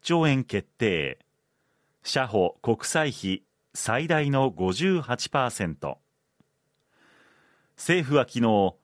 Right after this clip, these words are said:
一般会計総額百十二兆七百十七億円の二千二十四年度予算案を決定しました。二十三年度から予備費を四兆円減らしましたが、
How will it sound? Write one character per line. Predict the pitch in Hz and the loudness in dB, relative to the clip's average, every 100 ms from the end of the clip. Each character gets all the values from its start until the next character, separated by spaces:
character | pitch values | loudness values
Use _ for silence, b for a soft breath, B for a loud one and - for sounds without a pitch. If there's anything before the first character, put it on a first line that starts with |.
| _ | _
一 | 110 - | -6 -2
般 | 170 175 | -2 0
会 | 165 165 | -2 0
計 | 165 156 | 0 0
総 | 156 139 | 2 2
額 | 104 - 98 - | 0 0 -2 -2
百 | - 113 107 185 | -6 -6 -2 -2
十 | 170 180 | 0 0
二 | 160 147 | 0 0
兆 | - 101 87 - | 2 4 2 2
七 | 98 123 | 0 0
百 | 175 160 123 | 0 -2 -2
十 | 101 107 123 | -2 0 0
七 | 151 120 143 | 2 2 0
億 | 143 139 | 0 0
円 | 135 120 | 0 2
の | 117 110 101 b b | 2 2 0 b b
二 | 101 110 | -2 0
千 | 151 131 | 0 2
二 | 143 | 0
十 | 139 127 | 2 2
四 | 107 | 4
年 | 117 160 | 2 2
度 | 151 | 2
予 | 151 | 2
算 | 143 151 143 | 2 0 2
案 | 139 131 | 0 0
を | 127 | -2
決 | - 101 | -2 -6
定 | - 98 | -2 -2
し | 87 71 | -2 -8
ま | 71 | -8
し | |
た。 | - 67 - _ _ _ _ _ _ _ b b b b b b | -6 -6 -8 _ _ _ _ _ _ _ b b b b b b
二 | 139 160 | 0 4
十 | 156 | 2
三 | - 131 151 | 2 0 2
年 | 147 | 2
度 | 139 | 2
か | 131 | 2
ら | 117 113 | 0 2
予 | 104 | 2
備 | 143 | 0
費 | 139 135 | 0 4
を | 107 | 4
四 | 104 156 | 4 2
兆 | - 160 156 | 0 2 2
円 | 143 | 0
減 | 113 | 0
ら | 131 | -2
し | 139 139 | -2 -4
ま | |
し | 120 | -4
た | - 80 | -4 -2
が、 | 73 67 | -2 -4